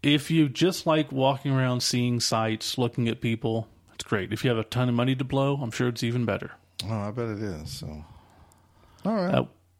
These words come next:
Speaker 1: do want to give a shout out to newly crowned two-time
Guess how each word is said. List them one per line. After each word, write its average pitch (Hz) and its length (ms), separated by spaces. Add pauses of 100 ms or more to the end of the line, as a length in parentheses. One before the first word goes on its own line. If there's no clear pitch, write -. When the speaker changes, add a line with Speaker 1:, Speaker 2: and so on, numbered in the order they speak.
(340)
Speaker 1:
do 147 140
want 196 120
to 160 40
give 135 120
a 120 40
shout 127 280
out 123 340 (100)
to 123 640 (240)
newly 147 340
crowned 123 640 (420)
two-time 113 920